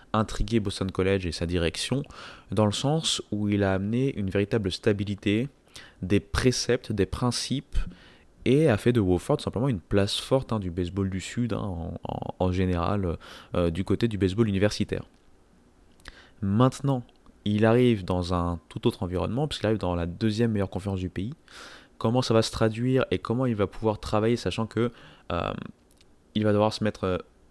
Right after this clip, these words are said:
au diapason, il va aussi devoir travailler sur un groupe qui ne sera pas exactement le même que celui de la saison dernière. A priori, de ce que j'avais lu, euh, c-, il y a pas mal d'optimisme, puisqu'il avait très rapidement, euh, contacté notamment, euh, le, l'infielder Vince Cimini.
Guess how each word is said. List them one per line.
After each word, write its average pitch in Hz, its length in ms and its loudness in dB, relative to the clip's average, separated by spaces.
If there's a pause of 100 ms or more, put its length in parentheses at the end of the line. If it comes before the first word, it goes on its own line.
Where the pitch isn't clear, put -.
(140)
au 104 80 4
diapason, 107 640 2 (120)
il - 80 -12
va 101 80 2
aussi 101 200 0
devoir 107 280 0
travailler 107 200 0
sur 98 160 -4
un 92 100 0
groupe 110 280 -2
qui - 120 -10
ne 85 200 -2
sera - 200 -4
pas 113 100 2
exactement 101 280 0
le 95 100 0
même 98 200 -2
que - 100 -6
celui - 160 -8
de 82 60 -6
la 82 80 -6
saison 85 280 -6
dernière. 104 380 -2 (1000)
A 104 100 6
priori, 147 540 4
de 123 80 -4
ce - 80 -4
que 107 100 2
j'avais 104 260 6
lu, 123 300 2
euh, 101 80 4
c-, - 600 -6 (300)
il 95 80 -4
y 95 40 6
a 90 80 6
pas 101 260 2
mal 113 140 4
d'optimisme, 117 640 -2
puisqu'il - 420 -4
avait 90 180 0
très - 260 0
rapidement, 98 480 0
euh, 98 80 0
contacté 92 500 -4
notamment, 95 540 -2
euh, 85 140 0
le, 90 280 -2
l'infielder 95 560 -2
Vince 98 340 -4
Cimini. 98 520 -4